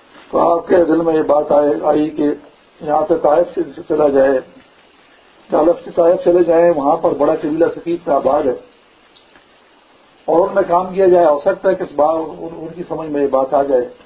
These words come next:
تو آپ اپنے غلام عداس کو لے کر گئے اور طائف میں آپ نے ایک مہینہ قیام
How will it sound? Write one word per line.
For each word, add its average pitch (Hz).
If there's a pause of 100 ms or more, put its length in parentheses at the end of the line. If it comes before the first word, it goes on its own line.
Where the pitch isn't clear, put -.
(520)
تو 156
آپ 156
اپنے 170
غلام 139 (840)
عداس 151
کو 143
لے 147
کر 143
گئے 131 (2500)
اور 160
طائف 170
میں 151 (540)
آپ 170
نے 180
ایک 185
مہینہ 135 (160)
قیام 120